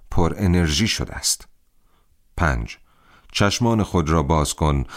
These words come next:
و در حالی که هنوز عکس او را در دست داری، آهسته سه بار عبارت جادویی سپاسگزارم را بر زبان جاری کن. برای مثال، «به خاطر تندرستی، ثروتمندی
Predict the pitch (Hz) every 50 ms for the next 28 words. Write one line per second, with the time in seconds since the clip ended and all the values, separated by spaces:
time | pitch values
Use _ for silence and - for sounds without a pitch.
0 | - - - 82 95 98 120 127 123 110 151 147 147 143 139 - 139 120 113 135
1 | 131 135 135 131 110 107 - 127 127 - - - 113 107 117 107 110 107 90 98
2 | 95 90 82 90 85 82 78 - - - 90 80 69 73 78 82 85 82 - -
3 | - - _ _ _ - - 92 98 98 107 123 117 - - 135 135 127 - -
4 | 127 110 101 113 113 117 113 - 120 120 107 127 135 135 139 143 139 139 127 98
5 | 90 110 110 104 98 101 101 95 95 95 90 - - 90 - - 90 80 - -
6 | - 90 78 76 80 73 69 76 76 73 80 80 78 65 80 73 71 65 - 76
7 | 71 69 71 71 69 67 82 85 73 80 78 - - 65 57 - - - - _
8 | _ _ _ _ _ _ _ - - 76 71 78 76 76 82 87 82 - - 110
9 | 107 110 113 104 - - _ _ _ - 85 98 110 - - 147 147 - 170 160
10 | 165 156 - 143 135 127 113 120 113 110 104 - - - 104 101 104 104 104 -
11 | - - _ - - - 110 104 92 82 95 90 - - - 87 80 78 71 73
12 | 82 85 85 87 85 -